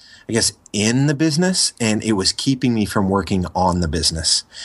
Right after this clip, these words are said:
And so the investment that I made by bringing on someone full-time to take care of more of the detail-oriented work that we were doing for our clients,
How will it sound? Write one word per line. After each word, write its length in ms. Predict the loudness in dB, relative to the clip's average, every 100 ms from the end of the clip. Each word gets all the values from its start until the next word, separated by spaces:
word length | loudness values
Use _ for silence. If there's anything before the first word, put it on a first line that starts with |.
| -14 -16 -20 _
And 140 | -6 -2
so 180 | 0 2
the 160 | 2
investment 520 | 2 0 -2 0 0
that 100 | 0
I 140 | 0 0
made 260 | 0 0
by 140 | 0 -2
bringing 400 | 0 0 0 0
on 160 | 0
someone 340 | -2 -2 -2 -4
full-time 680 | -4 -6 -6 -4 -4 -2 -2
to 120 | -4
take 300 | -2 -2 -2
care 320 | -2 -2 0
of 240 | 0 0 -2
more 200 | 0 0
of 40 |
the 80 | 0
detail-oriented 1120 | -2 0 0 2 2 0 -2 -2 -2 -2 -2
work 280 | -2 -2 -2
that 100 | 0
we 100 | 2
were 60 | 2
doing 200 | 0 0
for 140 | 0
our 100 | 0
clients, 500 | 0 0 0 0 0